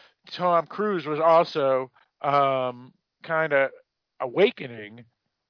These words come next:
Max to potential and things that a, a different thought process, that whether, whether it was stress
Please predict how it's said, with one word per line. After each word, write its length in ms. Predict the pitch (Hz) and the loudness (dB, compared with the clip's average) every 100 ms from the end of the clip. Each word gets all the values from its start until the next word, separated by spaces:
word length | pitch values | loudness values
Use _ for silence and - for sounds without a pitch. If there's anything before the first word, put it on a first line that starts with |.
| _ 135 | _ -6
Max 560 | 123 107 - - - - _ _ _ _ _ | -6 -6 -10 -12 -12 -18 _ _ _ _ _
to 800 | - 147 135 131 127 123 120 117 117 _ _ _ _ _ _ _ _ | -10 -6 -4 -2 -2 -2 -2 -4 -8 _ _ _ _ _ _ _ _
potential 760 | - - 185 190 - 139 123 127 _ _ _ _ _ _ | -10 0 2 2 2 0 0 -4 _ _ _ _ _ _
and 720 | 147 143 139 135 131 127 131 | -6 -2 0 0 0 -2 -6
things 440 | - 160 156 147 120 | 0 0 2 -4 0
that 360 | 147 135 131 - _ _ _ _ _ _ _ _ _ _ _ - - | 4 6 4 2 _ _ _ _ _ _ _ _ _ _ _ -20 -4
a, 60 | 156 | -2
a 160 | 156 156 | 0 0
different 280 | 175 160 135 | 0 -2 2
thought 280 | 180 190 - | 4 6 2
process, 720 | - 98 - - 87 - - - _ _ _ _ 123 | -10 -14 -12 -12 -14 -16 -20 -20 _ _ _ _ -4
that 440 | 139 131 131 135 | 0 2 2 0
whether, 320 | 160 151 143 | -2 -2 -2
whether 440 | 143 147 139 135 135 | -2 0 0 0 -2
it 200 | 139 131 | -6 -8
was 300 | 143 127 120 | -4 -4 -6
stress 600 | - - 139 139 - - | -8 -4 0 0 0 -8